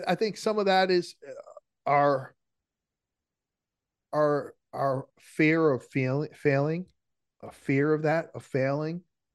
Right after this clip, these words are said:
You know, if I don't try it, if I don't try something difficult, then I,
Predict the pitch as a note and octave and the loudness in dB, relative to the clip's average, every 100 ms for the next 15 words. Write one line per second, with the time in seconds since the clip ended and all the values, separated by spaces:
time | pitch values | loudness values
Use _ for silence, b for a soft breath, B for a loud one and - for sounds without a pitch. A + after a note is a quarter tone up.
0 | - C3 C#3+ - B B D#3 C#3 E3 F3 | -10 -6 -6 -8 B B -2 4 4 4
1 | D3+ - D#3+ E3+ E3 B2+ - _ _ _ | 0 -2 2 2 2 -2 -10 _ _ _
2 | _ C#3 - E3+ F3 D3 D3+ E3 - E3 | _ -12 0 2 2 0 0 0 0 -4
3 | - C3 D#3 D3+ - D3 C#3 C3+ C3 | -2 0 0 -2 -2 -2 -2 -4 -4